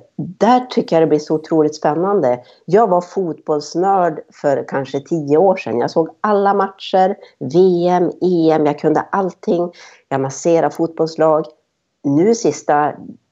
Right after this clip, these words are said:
tiden vet jag ingenting om fotboll. Jag lägger inte fokus på det. Jag lägger fokus på någonting annat. Och, och tänk om det är så här att det vi lägger fokus på,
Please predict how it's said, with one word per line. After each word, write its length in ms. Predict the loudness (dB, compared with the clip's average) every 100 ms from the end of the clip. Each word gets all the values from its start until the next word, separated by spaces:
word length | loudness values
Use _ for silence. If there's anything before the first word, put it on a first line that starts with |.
| _ _
tiden 460 | -2 0 2 0 -2
vet 200 | -4 -6
jag 100 | -6
ingenting 460 | -2 -2 0 2 2
om 80 | 2
fotboll. 500 | 0 -4 -4 -6 -6 _ _ _
Jag 140 | 2
lägger 220 | 4 4 2
inte 200 | 0 0
fokus 460 | 0 0 -2 -12
på 120 | -10
det. 120 | -10 -6
Jag 120 | 0
lägger 200 | 2 2
fokus 360 | -2 -4 -4 -8
på 100 | -2
någonting 280 | 0 2 0
annat. 400 | 0 0 -2 -8 -20 _ _ _ _ _
Och, 220 | -2 -2 -8 -6
och 140 | -4
tänk 240 | 0 2
om 120 | 4 4
det 60 |
är 220 | 4 2
så 140 | -2 -8
här 200 | -4 -4
att 140 | -2
det 80 | -2
vi 80 | 0
lägger 340 | 0 0 0
fokus 380 | 2 0 -2 -10
på, 240 | -2 -2